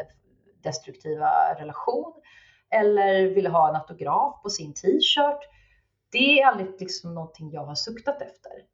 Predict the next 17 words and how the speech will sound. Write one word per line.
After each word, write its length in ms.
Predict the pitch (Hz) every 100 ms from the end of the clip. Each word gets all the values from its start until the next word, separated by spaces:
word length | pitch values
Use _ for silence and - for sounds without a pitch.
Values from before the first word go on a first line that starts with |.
| _ _ -
Det, 80 |
jag 260 | 202 202 196
tror 180 | - 220
inte 140 | 196
att 80 | 165
någon 220 | 170 208
människa 340 | 226 170 160 147
mår 140 | 151
bra 440 | 147 220 196 - -
av 180 | 151 147
den, 200 | - - - _ _ _
liksom, 360 | _ - 190 - _ -
att 60 |
leva 240 | 170 156 175
i 40 |
den 140 | 147
verkligheten. 420 | 147 151 170 185